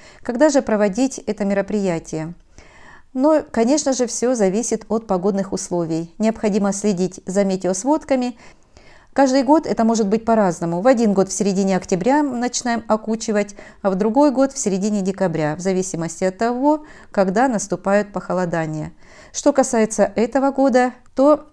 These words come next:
э, пока окучивать еще рано. Еще обещают у нас днем плюс семнадцать градусов,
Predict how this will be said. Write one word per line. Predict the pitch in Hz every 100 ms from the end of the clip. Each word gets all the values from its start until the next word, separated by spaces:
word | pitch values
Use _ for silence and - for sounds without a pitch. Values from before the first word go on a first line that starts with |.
| - 196
э, | 202 202
пока | 214 214 277
окучивать | - 226 214 226
еще | 220 - 202
рано. | 180 160 160 170 _
Еще | 220 240 277
обещают | 220 202 - 190 180
у | 180
нас | 180 175
днем | 180
плюс | 175 196 190
семнадцать | 196 220 294 285 233
градусов, | 247 233 226 220